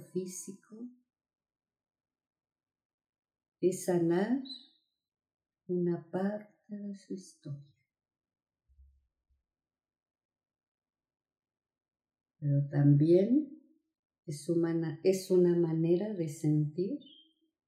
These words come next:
amor por ti. Sigue trabajando.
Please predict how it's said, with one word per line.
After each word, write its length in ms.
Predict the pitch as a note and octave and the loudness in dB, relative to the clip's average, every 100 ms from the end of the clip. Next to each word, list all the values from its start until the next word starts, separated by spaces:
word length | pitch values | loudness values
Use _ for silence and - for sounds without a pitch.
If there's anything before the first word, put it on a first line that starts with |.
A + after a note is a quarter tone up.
| _ - | _ -4
amor 480 | D#3+ D#3+ D#3 D3+ | -2 0 -4 -8
por 160 | - D3+ - - | -12 -14 -14 -18
ti. 180 | C#3+ - _ _ _ _ _ _ _ _ _ _ | -18 -18 _ _ _ _ _ _ _ _ _ _
Sigue 460 | - - D3+ C#3+ C#3+ | -20 -12 -8 -6 -6
trabajando. 960 | D#3+ D#3+ D3 D#3 - F3 F3+ G3 G3 | -6 -8 -8 -10 -10 -10 -8 -8 -10